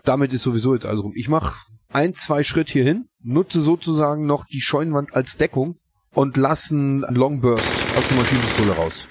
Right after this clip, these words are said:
in die Gruppe rein. Das bedeutet für mich, ich schieß die Hälfte der Munition raus, ich krieg einen plus zwei to strike.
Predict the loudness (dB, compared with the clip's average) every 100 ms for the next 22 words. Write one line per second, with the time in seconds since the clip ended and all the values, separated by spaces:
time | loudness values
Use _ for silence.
0 | -4 -2 -2 -2 0 -2 -4 -6 _ _
1 | -4 -4 -2 0 2 0 -2 -4 0 -2
2 | -4 -10 -4 -4 0 2 2 0 0 0
3 | 0 -2 -2 -2 -2 -2 -2 0 0 -4
4 | -8 -14 -6 -4 -2 -2 -2 0 0 -4
5 | -8 -4 0 0 -2 -8 -8 -6 -2 0
6 | 0 -4